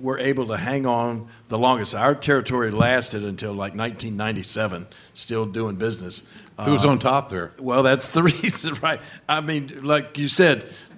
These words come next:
Speaker 1: r-, wrestler A, uh, would leave, and they weren't re-, prepared for a wrestler B.
Speaker 2: Right.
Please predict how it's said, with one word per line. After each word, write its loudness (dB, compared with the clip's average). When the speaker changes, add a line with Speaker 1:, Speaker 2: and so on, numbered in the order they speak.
Speaker 1:
r-, -8
wrestler 6
A, 8
uh, -4
would -2
leave, 4
and -2
they 2
weren't -2
re-, -4
prepared -2
for -4
a -2
wrestler -4
B. -4
Speaker 2:
Right. -14